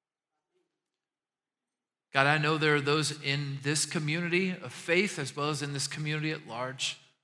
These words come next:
who are working hard to make sure that every person has a family. And God, that work is hard. That work has lots of challenges. God, we need people like those who are standing right now to step in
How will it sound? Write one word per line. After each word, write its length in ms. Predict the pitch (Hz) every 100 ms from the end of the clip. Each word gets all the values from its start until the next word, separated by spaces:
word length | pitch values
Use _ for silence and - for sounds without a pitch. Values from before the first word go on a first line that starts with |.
| _ _ _ -
who 100 | 185
are 80 | 190
working 380 | 165 196 196 196
hard 300 | 143 175 175
to 80 | 170
make 180 | 170 -
sure 220 | - 165
that 220 | 151 147
every 600 | 160 165 135 151 151 139 143 -
person 300 | 151 135 131
has 200 | 127 117
a 60 |
family. 540 | 117 - 107 101 98 107
And 120 | 123 120
God, 300 | 131 131 123 - -
that 200 | 151 156
work 240 | 147 131
is 140 | 117 101
hard. 440 | - 131 143 139 - - _ _ _ -
That 100 | 143
work 200 | 135 127
has 220 | 131 117
lots 320 | 143 156 156
of 80 | 135
challenges. 720 | - 139 156 165 160 160 151
God, 300 | - 143 139 - - _ 139
we 180 | 165
need 420 | 170 160 143 110 - - _ _ _ _
people 260 | 185 190 190
like 280 | 170 170 151
those 260 | 170 160
who 100 | 165
are 60 | 135
standing 460 | - 160 156 151
right 260 | 143 139 127
now 200 | 127 127 123
to 120 | 135
step 420 | - - 165 165 -
in 380 | 175 175 131 104